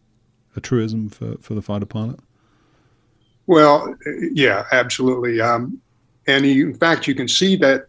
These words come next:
Speaker 2: difference in approach to the solutions in the Y F twenty-two versus the Y F twenty-three. The Y F twenty-three went for a highly stealthy airplane that went fast.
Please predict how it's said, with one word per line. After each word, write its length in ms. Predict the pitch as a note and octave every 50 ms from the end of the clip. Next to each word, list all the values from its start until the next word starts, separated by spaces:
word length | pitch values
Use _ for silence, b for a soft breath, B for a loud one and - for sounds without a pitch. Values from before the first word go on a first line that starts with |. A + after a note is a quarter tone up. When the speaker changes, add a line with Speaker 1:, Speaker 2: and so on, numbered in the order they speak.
| _ - A#2+
Speaker 2:
difference 380 | D#3 E3 D3 C#3 C#3+ C3 -
in 320 | C3+ B2+ B2 A#2+ A#2+ B2 - -
approach 540 | - - - - - E3 E3 D#3 E3 - -
to 120 | - B2
the 120 | A2+ - -
solutions 720 | - - - - B2 B2 C#3+ E3+ E3 - - A2+ A#2 A2+
in 300 | B2+ A#2+ A#2 A#2 A2 G#2+ -
the 80 | A#2
Y 280 | G#2+ A#2 B2 C3 C3+ B2
F 120 | A2+ A2
twenty-two 480 | - - B2+ A#2+ A#2 A#2+ - A#2+ A#2+ A#2+
versus 340 | B2 B2+ A#2 A2 - - -
the 60 | A#2+
Y 200 | A2 A#2+ A#2 A#2
F 100 | A2 A2
twenty-three. 640 | - - A#2 A2+ A2 G#2+ A2 - D#3 C#3 B2+ B2+ - _ b b b b b b b _ _ _ -
The 40 | C3
Y 200 | B2 C#3 C#3+ D3+
F 100 | C#3+ -
twenty-three 600 | - - D#3 D3 C#3+ C3 - - D#3+ D3+ D3+ D3
went 280 | B2 B2+ B2+ C3 C3 -
for 300 | - B2 A#2+ A#2 A2+ A2
a 120 | A2+ A#2 - _ _ _ _ _ _ _ _ _ _ _ _ _ -
highly 320 | - C3+ C#3 C#3 C#3 C3 -
stealthy 440 | - - - C3+ C3+ B2+ C3+ C3 A#2
airplane 460 | B2 C3 B2+ B2+ - A#2 A2+ A#2+ A#2+
that 160 | B2 - -
went 140 | B2+ G#2+ -
fast. 560 | - - C3+ A#2+ G#2+ - - - - -